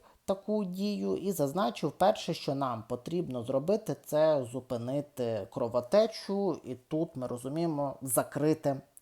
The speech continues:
кордон. Далі він зазначив, що потрібно почати депортацію найнебезпечніших злочинців, так, одного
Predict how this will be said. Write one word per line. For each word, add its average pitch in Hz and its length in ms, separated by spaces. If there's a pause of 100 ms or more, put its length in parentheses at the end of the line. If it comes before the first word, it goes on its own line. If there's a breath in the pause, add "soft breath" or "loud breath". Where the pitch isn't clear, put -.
кордон. 139 480 (960 loud breath)
Далі 226 240
він 165 180
зазначив, 175 600
що - 180
потрібно 160 680
почати 139 680
депортацію 196 1000
найнебезпечніших 151 1600
злочинців, - 800 (100)
так, 165 300
одного 120 640